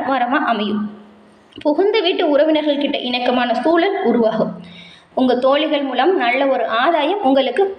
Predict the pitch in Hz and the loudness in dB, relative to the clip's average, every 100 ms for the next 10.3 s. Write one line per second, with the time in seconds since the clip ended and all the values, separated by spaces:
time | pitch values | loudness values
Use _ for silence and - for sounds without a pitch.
0 | - 208 - - - - - - - - | -4 -2 -2 -6 -8 -20 -20 -20 -20 -20
1 | - - - 254 269 339 349 359 339 320 | -20 -18 -6 0 2 2 0 -2 -2 -2
2 | 294 285 302 349 339 339 359 339 269 269 | -2 -2 0 2 2 4 2 0 0 0
3 | - - - - 214 262 285 403 320 294 | -2 -4 -6 0 2 2 2 2 2 2
4 | 359 339 330 330 311 311 302 320 277 262 | 2 2 2 2 2 2 0 -2 0 2
5 | 262 226 196 226 - - - 208 233 294 | 0 0 -2 -6 -14 -16 -2 0 2 2
6 | 311 427 277 269 233 247 269 285 320 277 | 2 2 0 0 0 2 0 0 -2 0
7 | 233 220 247 240 220 214 285 - 180 - | 0 0 -2 -2 -2 2 2 0 -2 -4
8 | - - - - - 254 277 262 247 302 | -8 -14 -14 -16 -6 -2 0 0 -2 -4
9 | 311 330 - 247 277 294 254 269 320 254 | -2 -2 0 0 0 0 -2 -2 -2 0
10 | 262 262 | 0 0